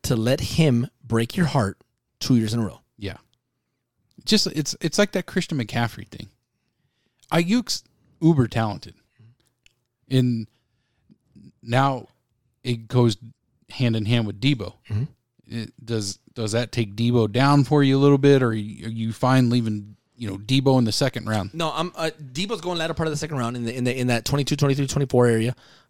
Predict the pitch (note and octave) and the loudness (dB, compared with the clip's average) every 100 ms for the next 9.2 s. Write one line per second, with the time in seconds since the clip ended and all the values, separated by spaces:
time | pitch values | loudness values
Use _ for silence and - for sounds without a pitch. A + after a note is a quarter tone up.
0 | _ D3+ A#3 A3+ B3 G3 G3+ F3+ D3 C3+ | _ -4 -4 -4 -6 -4 -6 -4 -4 -4
1 | C3+ C3 B2+ - D3 F#3 B2 D3 G#3 - | -2 -2 -2 0 0 0 -4 -4 -4 -2
2 | C#3+ F3 E3+ D#3 - C#3 D3+ D#3 D#3 D3+ | -2 -2 -2 -6 -4 -4 -4 -4 -4 -6
3 | - _ _ _ - A#2+ E3+ G3+ - - | -12 _ _ _ -4 2 2 2 -6 0
4 | C#3+ D3 C3 G#2 - B2 D#3+ A3+ G#3 G3 | 2 2 0 -4 -8 0 4 4 6 4
5 | F3+ E3 E3 C#3 A2+ - E3+ - B2+ - | 6 6 6 0 -8 -4 -4 -2 -6 -4
6 | A#2+ A2+ A#2 A#2+ C#3 C3 B2+ D#3+ - G3 | 2 2 2 -2 0 0 2 0 2 0
7 | F#3 E3 D3+ C3+ D#3 D#3+ G3+ - G3+ F3+ | 0 -4 -2 -2 -2 -2 -2 -2 -2 -2
8 | D#3 D#3 C#3+ - D3+ C#3+ C3+ C#3 B2+ A2+ | -2 -4 -4 2 2 2 2 2 4 2
9 | G#2 F#2 | 0 -4